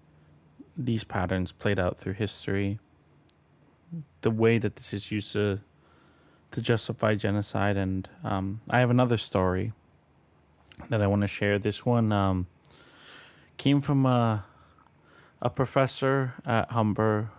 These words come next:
who was speaking at a Palestinian rally at, um, at, at my campus, something that, uh, well,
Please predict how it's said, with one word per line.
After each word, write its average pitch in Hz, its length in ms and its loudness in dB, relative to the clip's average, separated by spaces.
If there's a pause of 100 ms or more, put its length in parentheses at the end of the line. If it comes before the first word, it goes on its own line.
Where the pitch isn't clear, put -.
(100)
who 110 400 -2
was - 200 -4
speaking 110 720 -2 (180)
at 92 640 -2 (920)
a 101 400 2 (140)
Palestinian 107 600 2
rally 98 460 2 (380)
at, 95 480 0 (600)
um, 98 480 4
at, 107 220 2
at 104 160 0
my 107 120 0
campus, 117 720 -2 (200)
something 113 400 0
that, 101 260 2 (920)
uh, 107 140 0
well, 117 420 2